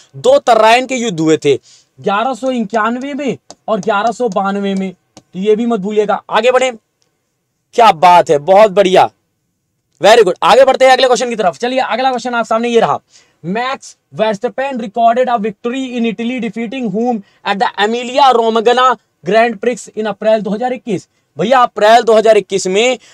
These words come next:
मैक्स वेस्टरपेन ने एमिलिया, अ, को हराया था ग्रैंड प्रिक्स में। किसको हराकर इटली के में एक जीत दर्ज की? लैंडो नॉरिस को, लेविस हैमिल्टन को, सेबेस्टियन वेटेले को या चार्ल्स लेक्लेर्क को?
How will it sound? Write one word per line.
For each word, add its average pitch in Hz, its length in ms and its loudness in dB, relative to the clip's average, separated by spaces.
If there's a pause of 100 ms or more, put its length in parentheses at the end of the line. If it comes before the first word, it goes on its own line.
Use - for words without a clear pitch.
(160)
मैक्स 202 540 -2 (140)
वेस्टरपेन 208 520 -2
ने 240 280 -2 (220)
एमिलिया, 240 560 4
अ, 190 500 2
को 233 220 2
हराया 202 300 4
था 233 140 2
ग्रैंड 202 360 -2
प्रिक्स 226 260 -4
में। 240 200 -6
किसको 240 400 -6
हराकर 220 420 0
इटली 220 280 -10
के 233 260 2 (240)
में 202 120 -2
एक 226 240 2
जीत 208 300 -10
दर्ज 196 340 -2
की? 160 180 -8 (340)
लैंडो 214 400 -6
नॉरिस 226 340 -4
को, 247 240 -6
लेविस 214 420 -6
हैमिल्टन 214 400 -4
को, 233 260 -2
सेबेस्टियन 202 540 -8
वेटेले 220 320 -4
को 226 280 -2 (240)
या 196 60 -6
चार्ल्स 208 500 0 (160)
लेक्लेर्क 190 600 2
को? 147 200 -2